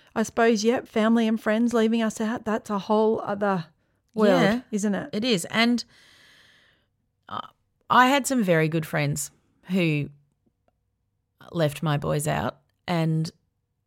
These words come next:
Speaker 2: they, there was no good reason, and I,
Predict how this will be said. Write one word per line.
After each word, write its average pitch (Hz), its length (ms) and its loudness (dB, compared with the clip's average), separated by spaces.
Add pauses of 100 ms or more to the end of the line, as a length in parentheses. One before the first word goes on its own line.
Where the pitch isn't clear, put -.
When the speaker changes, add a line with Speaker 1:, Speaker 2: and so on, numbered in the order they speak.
(460)
Speaker 2:
they, 165 600 2 (500)
there 196 140 2
was 175 160 -2
no 170 180 4
good 160 180 -2
reason, 143 480 -2 (360)
and 165 600 2 (1600)
I, 165 480 4